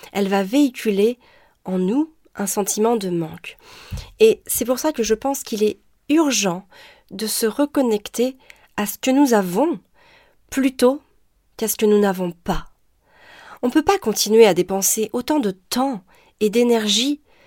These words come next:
pour acquérir des choses dont on n'a pas besoin, pour se plier à une information qui est inutile.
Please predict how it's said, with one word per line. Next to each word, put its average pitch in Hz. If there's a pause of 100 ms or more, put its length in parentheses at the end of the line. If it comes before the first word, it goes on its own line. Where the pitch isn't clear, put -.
(320)
pour 226
acquérir 262
des 214
choses 247 (320)
dont 220
on 269
n'a 233
pas 254
besoin, 208 (540)
pour 277
se 220
plier 214
à 202
une 196
information 202
qui -
est 202
inutile. 233